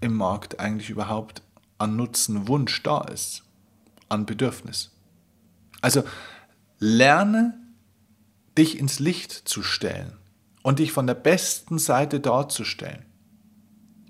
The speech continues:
Wie oft habe ich das auch bei Unternehmen, die im Verkauf tätig sind zum Beispiel.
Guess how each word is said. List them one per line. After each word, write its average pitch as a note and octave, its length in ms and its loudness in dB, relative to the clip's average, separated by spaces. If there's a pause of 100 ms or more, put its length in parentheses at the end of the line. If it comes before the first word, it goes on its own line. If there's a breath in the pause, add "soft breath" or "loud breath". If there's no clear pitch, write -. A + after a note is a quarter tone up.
(100)
Wie C#3 140 4
oft F#3 220 4
habe C3+ 120 4
ich B2+ 60 -6
das B2+ 180 2
auch A2+ 160 6
bei C3 120 2
Unternehmen, C3 520 0
die B2+ 80 0
im A#2 100 0
Verkauf - 460 -4
tätig F#2+ 340 -6
sind - 180 -10
zum - 120 -10
Beispiel. F2+ 200 -12